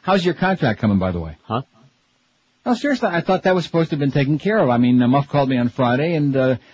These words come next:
Speaker 1: they were taking my temperature, and they said, "Bend over, we're gonna stick the thermo-,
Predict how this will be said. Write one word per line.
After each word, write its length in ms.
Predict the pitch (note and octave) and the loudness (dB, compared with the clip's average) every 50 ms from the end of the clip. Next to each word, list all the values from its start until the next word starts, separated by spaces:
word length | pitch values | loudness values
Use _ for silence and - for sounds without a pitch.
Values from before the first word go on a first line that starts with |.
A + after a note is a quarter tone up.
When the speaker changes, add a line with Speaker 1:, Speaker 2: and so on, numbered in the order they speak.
| - - | -16 -6
Speaker 1:
they 80 | - C3+ | -4 -2
were 120 | C3+ C3 | -2 -2
taking 260 | B2+ - D3 B2+ C#3 | 0 -2 -2 0 2
my 160 | C3+ C3 A#2+ A#2 | 0 2 0 0
temperature, 460 | - - C3+ A#2 - C3 - E3+ F3 | 0 0 -2 0 0 -2 -2 -2 0
and 100 | E3 D3 | 0 0
they 60 | C3 | 0
said, 220 | A#2+ - C3+ B2+ A#2+ | 0 0 0 0 2
"Bend 160 | B2+ C3+ C3+ | 2 2 2
over, 180 | C3 B2+ D3 D3+ | 2 2 2 0
we're 80 | D3 | 0
gonna 140 | C3 B2+ B2+ | 2 0 0
stick 240 | B2 - - C#3 - | -2 -2 -4 -4 -2
the 100 | C#3+ B2 | -4 -4
thermo-, 340 | - - C3+ C3+ C3+ B2+ | -2 -2 -2 0 -2 -4